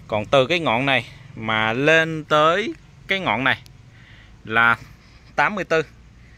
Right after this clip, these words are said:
Đang nằm cái chậu, ờ, đất nung lục giác lọt lòng là hai mươi tám nha. Cây khá là duyên.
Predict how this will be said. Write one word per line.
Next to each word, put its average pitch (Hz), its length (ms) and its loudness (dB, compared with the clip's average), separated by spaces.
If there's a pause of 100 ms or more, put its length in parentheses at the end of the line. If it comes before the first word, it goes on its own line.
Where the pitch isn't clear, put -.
(420)
Đang 160 260 0
nằm 135 240 2
cái 180 200 -2
chậu, 131 360 2
ờ, 135 400 4 (960)
đất 175 200 -4
nung 170 220 0 (2000)
lục 117 200 0
giác 156 300 0
lọt 123 200 0
lòng 123 280 0
là 120 80 2
hai 147 260 0
mươi 147 200 -8
tám 147 240 2
nha. 180 160 -4 (1200)
Cây 127 180 -6
khá 147 200 -4
là 156 100 -2
duyên. 117 240 -6